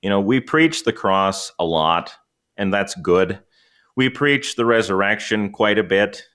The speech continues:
and that's also good because, you know, if Christ has not died on the cross and if Christ has not been raised, then we are still in our sins. But when we look at the burial of Christ,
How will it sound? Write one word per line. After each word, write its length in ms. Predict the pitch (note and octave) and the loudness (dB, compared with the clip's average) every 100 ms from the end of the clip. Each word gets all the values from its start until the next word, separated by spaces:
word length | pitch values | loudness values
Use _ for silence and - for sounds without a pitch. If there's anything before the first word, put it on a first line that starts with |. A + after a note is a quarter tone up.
| _ _ _ _ - | _ _ _ _ -8
and 160 | G#2+ | -2
that's 220 | G#2+ A2+ - | 0 -2 -2
also 380 | G#2 A2+ B2+ | -2 -2 -4
good 300 | G#2+ A2 A2+ | -2 0 0
because, 400 | A2+ G2 G2+ F2+ | -2 -6 -4 -4
you 60 | F#2 | -2
know, 140 | F2+ | -4
if 120 | F2+ - | -4 -2
Christ 400 | G#2 G#2 G#2+ - | 0 2 0 -4
has 120 | F#2+ | -4
not 300 | F#2+ F#2 C#2+ | -2 -2 -2
died 260 | F#2 F#2+ F#2+ | 0 0 0
on 120 | F2+ | -2
the 60 | |
cross 460 | F2 - E2 E2+ - | -4 -2 0 0 -2
and 80 | F#2 | -8
if 120 | E2+ | -6
Christ 340 | - F2+ F2 | -2 -2 -2
has 120 | F2+ F2 | -8 -4
not 240 | E2+ - | -4 -4
been 140 | E2 | -6
raised, 440 | D#2+ E2+ F2 F2+ - | -4 -2 -2 -4 -6
then 140 | D#2+ | -6
we 140 | D#2+ E2+ | -2 0
are 100 | E2 | -2
still 360 | - F#2 F#2 | -2 0 0
in 120 | F2+ | 0
our 160 | E2+ E2 | 0 -2
sins. 520 | - D2+ D#2+ F#2 - _ _ _ _ _ _ - | -2 -4 -4 -6 -12 _ _ _ _ _ _ -2
But 160 | A2+ | 2
when 240 | A2 C#3 C3+ | 4 4 4
we 140 | C3+ | 4
look 360 | A#2 A#2+ D3 - | 4 2 0 -2
at 260 | A#2 A#2 - | -2 -2 -4
the 60 | |
burial 640 | F2 D#2 F#2 G#2+ A2 G#2 G2+ | -6 0 2 4 4 4 2
of 180 | F2 - | -2 -8
Christ, 580 | - F2 F2+ - - | -4 -2 -2 -4 -12